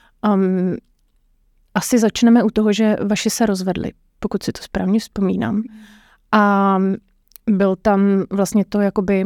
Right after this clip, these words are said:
odstartovalo určitou dějnou, <laughs> dějnou, eh, linku, která, ale to prosím vás neberte tak, jako že když se rodiče rozvedou, tak je to strašný a, a rozhodně bude následovat domácí násilí, ale spíš, eh,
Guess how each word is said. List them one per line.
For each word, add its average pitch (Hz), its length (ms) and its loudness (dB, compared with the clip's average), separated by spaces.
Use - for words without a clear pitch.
odstartovalo 214 680 -2
určitou 226 400 0
dějnou, 214 520 2
<laughs> 220 160 2
dějnou, 208 560 0
eh, 202 220 2
linku, 202 440 0
která, 202 380 2
ale 202 440 2
to 196 100 -4
prosím - 220 -2
vás 196 140 0
neberte 196 340 0
tak, 196 160 0
jako 196 160 0
že 196 120 0
když 190 140 -2
se 214 120 -2
rodiče 196 340 0
rozvedou, 196 520 2
tak 190 220 -4
je 185 60 0
to 190 280 0
strašný 214 680 0
a, 202 80 -2
a 185 260 2
rozhodně 190 400 0
bude 190 180 2
následovat 190 520 0
domácí 190 400 -2
násilí, 190 540 -2
ale 190 180 -2
spíš, - 460 -4
eh, 208 60 0